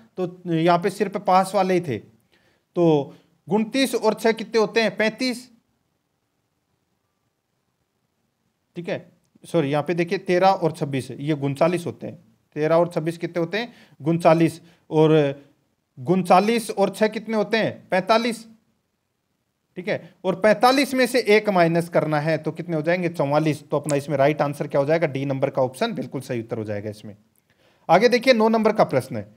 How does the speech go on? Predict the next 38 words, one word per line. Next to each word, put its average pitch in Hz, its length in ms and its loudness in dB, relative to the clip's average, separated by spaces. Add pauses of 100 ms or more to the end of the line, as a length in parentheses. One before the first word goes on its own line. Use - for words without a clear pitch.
(160)
इसमें 214 260 -4
देखिए 202 440 -2 (840)
विजय 196 460 2
का 208 240 8 (160)
बाईं 190 300 4
तरफ 214 260 0
से 233 160 2
पन्द्रहवाँ 151 460 4
स्थान 117 320 -4
है, 110 220 -16 (400)
विजय 156 360 0
का 185 440 2 (220)
बाईं 165 300 6
तरफ 175 220 0
से 160 480 -2 (140)
पन्द्रहवाँ 175 400 4
स्थान 151 300 0
है। 135 280 -4 (160)
देखिए 175 300 -2
ये 185 120 -2
आपको 170 260 2
याद 170 240 6
रखना 180 260 -2
है, 190 420 -4
ये 170 200 2
तो 233 140 0
होता 190 260 4
है 196 160 4
बायां 143 280 4
भाग, 117 340 0 (340)
ठीक 143 120 -8
है, 214 140 -4 (440)
ये 139 100 -6
होता 151 260 0
है 180 140 2 (320)
बायां 139 340 2
भाग 117 340 -2 (680)
और 147 300 0